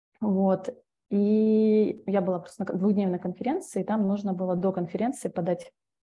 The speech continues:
какой-то свой проект, который бы показывал тому, о том, как в рамках корпорации, компании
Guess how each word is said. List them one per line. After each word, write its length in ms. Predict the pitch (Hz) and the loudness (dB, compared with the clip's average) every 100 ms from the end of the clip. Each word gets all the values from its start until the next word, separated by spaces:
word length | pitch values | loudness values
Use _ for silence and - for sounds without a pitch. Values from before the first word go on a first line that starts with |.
| _ | _
какой-то 280 | 190 - - | -4 -2 -2
свой 200 | - 185 | -4 -2
проект, 340 | 190 302 - | 0 0 -2
который 480 | - 185 202 220 190 | -8 -2 0 2 0
бы 400 | 175 185 208 202 | 0 0 0 -2
показывал 540 | 180 180 196 185 180 175 | -4 -4 -4 -2 -2 -4
тому, 440 | 185 185 202 208 _ _ - | -4 -4 -4 -6 _ _ -4
о 100 | 175 | -2
том, 320 | - 285 403 - - _ - | 0 0 -2 -10 -20 _ -10
как 340 | 190 202 202 | -4 -2 0
в 40 | |
рамках 360 | 185 190 185 175 | 0 0 -2 -6
корпорации, 500 | - - - 240 - | -10 -8 -6 -6 -8
компании 720 | 185 170 190 220 202 185 185 | -10 -4 -2 0 2 0 -2